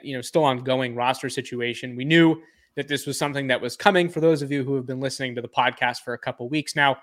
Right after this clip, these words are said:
uh, or even if you follow Florida, you remember the dismissal of Brenton Cox, uh, the day after Florida lost to Georgia in Jacksonville in late October. Uh, and after that, Billy Napier,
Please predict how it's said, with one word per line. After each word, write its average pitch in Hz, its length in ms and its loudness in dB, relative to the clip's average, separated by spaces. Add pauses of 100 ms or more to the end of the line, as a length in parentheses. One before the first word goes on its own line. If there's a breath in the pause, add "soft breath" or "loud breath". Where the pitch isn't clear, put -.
(320 soft breath)
uh, 123 300 4 (380)
or 160 180 -2
even 151 200 0
if 135 140 -4
you 135 60 -6
follow 135 260 0
Florida, 175 340 4
you 143 140 -2
remember 147 600 2 (220)
the 127 480 -4
dismissal 147 560 -2
of 123 140 -4
Brenton 135 300 0
Cox, 135 440 0 (360)
uh, 117 260 0
the 135 80 -4
day 135 260 6
after 131 540 2 (100)
Florida 135 220 -2
lost 117 320 -4
to 123 80 -14
Georgia 123 500 -4
in 113 140 -14
Jacksonville 127 720 0 (360 soft breath)
in 135 180 -8
late 127 160 -2
October. 180 720 4 (260 loud breath)
Uh, 139 340 4
and 156 180 -2
after 175 300 6
that, 156 180 8
Billy 151 180 4
Napier, 135 580 0